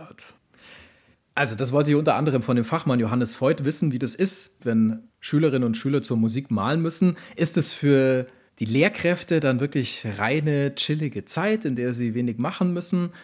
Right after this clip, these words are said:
Oder hat es einen tieferen Sinn? Also, was bezweckt es eigentlich? Und wozu ist das Ganze gut? Und da hat er mir erstmal geantwortet, dass es natürlich nicht nur reine Chilltime ist für die Lehrer. Nee, nee, da steckt schon mehr dahinter.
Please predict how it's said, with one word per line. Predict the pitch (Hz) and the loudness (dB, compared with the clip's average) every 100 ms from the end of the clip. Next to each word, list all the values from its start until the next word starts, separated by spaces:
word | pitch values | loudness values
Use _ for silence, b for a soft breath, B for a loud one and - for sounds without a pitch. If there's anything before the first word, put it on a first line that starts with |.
| B B B B B B _ - | B B B B B B _ -4
Oder | 131 113 | 0 0
hat | 151 | 0
es | 135 | 0
einen | 135 | -2
tieferen | 120 151 - 110 113 | -2 -4 -4 -2 0
Sinn? | 107 156 113 | 2 4 2
Also, | 104 110 | -2 -4
was | 127 - | -6 -6
bezweckt | - - 170 - | -6 -4 -4 -4
es | 117 | -10
eigentlich? | - 95 95 113 | -8 -10 -8 -4
Und | 135 127 | -2 2
wozu | 185 - 165 | 2 2 -2
ist | 151 - | -2 -2
das | 147 | -2
Ganze | 135 131 135 | -2 -2 -2
gut? | 160 220 131 | 2 2 2
Und | 117 | -2
da | 120 | -2
hat | 185 | -2
er | 175 | -2
mir | 143 | -4
erstmal | 139 180 151 | -4 -4 -4
geantwortet, | 82 165 180 - 135 | -4 -4 -4 -4 -8
dass | - | -8
es | - | -8
natürlich | 120 135 113 | -6 -4 -2
nicht | 113 143 110 - | -2 -2 -2 -4
nur | 123 113 104 | -4 -2 -2
reine | 101 120 107 | -2 -2 -4
Chilltime | - 147 175 - 101 95 | -4 -4 -4 -6 -10 -10
ist | 90 95 | -12 -12
für | - | -10
die | 101 | -10
Lehrer. | 95 107 104 87 | -8 -6 -6 -6
Nee, | 101 | -4
nee, | 131 120 | -2 -4
da | 92 | -6
steckt | - 110 | -10 -10
schon | - 98 | -8 -6
mehr | 104 117 | -6 -8
dahinter. | 82 80 - 101 | -10 -16 -18 -20